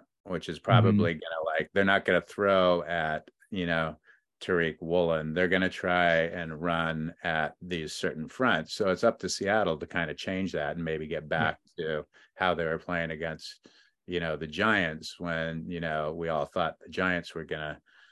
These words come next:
Speaker 1: you know, running up and down the field, and we were able to stop him because we got the heavier looks again. So just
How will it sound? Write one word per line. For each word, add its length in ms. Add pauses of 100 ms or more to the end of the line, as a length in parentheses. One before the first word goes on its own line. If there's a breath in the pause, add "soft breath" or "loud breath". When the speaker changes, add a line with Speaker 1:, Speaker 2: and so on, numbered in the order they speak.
(420 soft breath)
Speaker 1:
you 100
know, 300
running 300
up 120
and 100
down 200
the 80
field, 380
and 120
we 100
were 200
able 180
to 80
stop 360
him 160
because 280
we 80
got 160
the 80
heavier 320
looks 300
again. 340
So 220
just 360